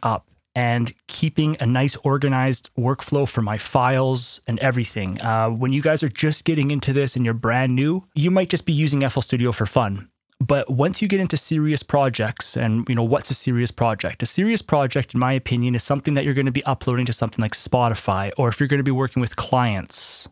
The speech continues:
okay? As soon as you start working seriously like that, you gotta be thinking about a backup strategy. Now, because of so much content I've created over the years, I have a lot of different files, like everything from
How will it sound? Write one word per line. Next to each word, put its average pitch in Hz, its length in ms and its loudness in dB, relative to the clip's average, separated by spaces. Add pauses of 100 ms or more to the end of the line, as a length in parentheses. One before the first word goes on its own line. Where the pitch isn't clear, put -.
okay? 113 480 0
As 123 100 -2
soon 170 300 0
as 185 120 0
you 202 60 0
start 165 300 0
working 135 260 0
seriously 156 640 0
like 113 220 -2
that, 107 280 0 (460)
you 110 80 0
gotta 131 260 2
be 143 120 -2
thinking 139 380 0
about 123 280 2
a 117 60 -2
backup 120 460 0
strategy. 117 720 -2 (720)
Now, 117 360 2 (260)
because 180 380 2
of 185 120 0
so - 220 -2
much 156 180 -2
content 131 540 0
I've 131 160 0
created 139 320 0
over 123 180 0
the 113 80 0
years, 107 600 -2 (260)
I 123 60 2
have 147 180 4
a 139 40 2
lot 123 380 2
of 127 140 -2
different 127 500 0
files, 120 640 0
like 107 140 -4
everything 120 440 2
from 104 380 -2